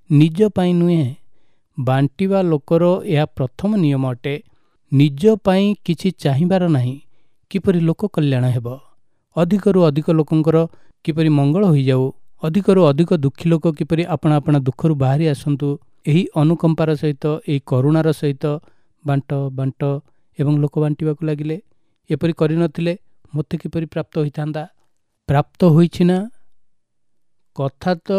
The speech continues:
ବୁଦ୍ଧଙ୍କ ପୂର୍ବରୁ ବି ସେଇଆ ଥିଲା। ବୁଦ୍ଧଙ୍କ ସମୟରେ ମଧ୍ୟ ସେଇଆ ଥିଲା। ବୁଦ୍ଧଙ୍କ ପରେ ମଧ୍ୟ ତାହା ଅଛି। ନିଜର ଚିତ୍ତକୁ ନିର୍ମଳ କର, ବିକାରରୁ ମୁକ୍ତ କର, ବିତରାଗ ହୁଅ,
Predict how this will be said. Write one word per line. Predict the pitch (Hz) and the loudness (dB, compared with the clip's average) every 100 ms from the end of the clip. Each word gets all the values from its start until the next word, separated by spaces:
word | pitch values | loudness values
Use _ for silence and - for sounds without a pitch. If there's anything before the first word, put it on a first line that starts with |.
| 202 | -2
ବୁଦ୍ଧଙ୍କ | 143 139 127 165 180 190 - | -4 -8 -4 -4 -2 -4 -4
ପୂର୍ବରୁ | 165 143 160 196 | -4 0 2 2
ବି | 180 185 | 2 -2
ସେଇଆ | - 165 160 156 | 0 0 2 0
ଥିଲା। | - 170 127 - _ _ _ _ _ _ 135 | -2 -6 -6 -14 _ _ _ _ _ _ -6
ବୁଦ୍ଧଙ୍କ | 143 151 185 202 190 | -6 -2 -4 -2 -2
ସମୟରେ | - 147 180 208 | 0 0 2 2
ମଧ୍ୟ | 202 175 139 156 | 0 -2 -2 -4
ସେଇଆ | - 143 123 | -4 -8 -8
ଥିଲା। | 127 127 - _ _ _ _ _ _ _ _ | -14 -18 -20 _ _ _ _ _ _ _ _
ବୁଦ୍ଧଙ୍କ | 139 170 170 214 202 175 | -6 -4 -2 -2 -2 -2
ପରେ | 147 160 | 0 0
ମଧ୍ୟ | 202 190 180 175 | -2 -4 -6 -6
ତାହା | 170 156 139 | -4 -2 -4
ଅଛି। | 123 - 131 _ _ _ _ _ - | -8 -16 -18 _ _ _ _ _ -6
ନିଜର | 147 151 147 | -2 -2 -2
ଚିତ୍ତକୁ | - 151 - 147 - | -6 -10 -6 -4 -2
ନିର୍ମଳ | 143 135 135 147 143 | -2 0 0 -2 -2
କର, | 143 139 143 196 _ _ _ _ _ _ 139 | -4 -6 -8 -12 _ _ _ _ _ _ -4
ବିକାରରୁ | 151 156 143 135 131 | -2 0 0 0 0
ମୁକ୍ତ | 123 123 - 160 | 0 -4 -4 -4
କର, | 147 147 147 156 - _ _ _ _ 135 | -2 -4 -4 -8 -14 _ _ _ _ -8
ବିତରାଗ | 120 - 131 147 156 | -8 -4 -2 0 0
ହୁଅ, | 139 147 | -2 -2